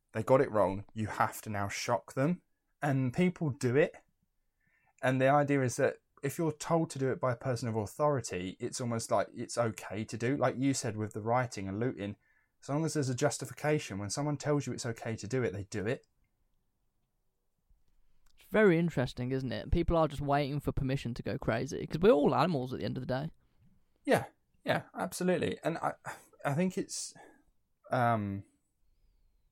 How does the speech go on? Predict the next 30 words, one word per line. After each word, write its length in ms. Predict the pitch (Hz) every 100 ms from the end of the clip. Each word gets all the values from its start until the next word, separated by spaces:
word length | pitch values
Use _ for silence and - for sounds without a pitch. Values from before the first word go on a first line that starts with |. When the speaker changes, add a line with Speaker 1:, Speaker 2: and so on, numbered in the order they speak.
| _ _ _ _ _ -
Speaker 1:
well, 200 | 143 98
we'll 200 | 127 147
go 120 | 165
against 240 | 160 170 139
that 60 |
in 60 | 113
a 40 |
second. 260 | 113 123 98 - - -
So, 320 | - 175 226 - _ _ _ _ _ _ _ _ _ _ _ - - 104
Zimbardo's 500 | 139 170 165 190 175
girlfriend 640 | - 175 - 113 101 104 - -
on 200 | 120 113
day 160 | 123
six, 360 | 120 - 127 -
she 160 | - 127
sees 720 | - 147 156 143 101 - - _ - _ -
the 100 | 117
experiment 520 | 98 - 120 104 90
for 120 | -
what 100 | 104
it 100 | 95
was. 260 | 95 92 90
She 140 | -
sees 280 | 104 123 113
it's 160 | - 131
absolutely 380 | 131 - - 95
horrifying, 540 | 110 95 - 92 92
and 100 | 98
it 80 | 87
sh-, 160 | -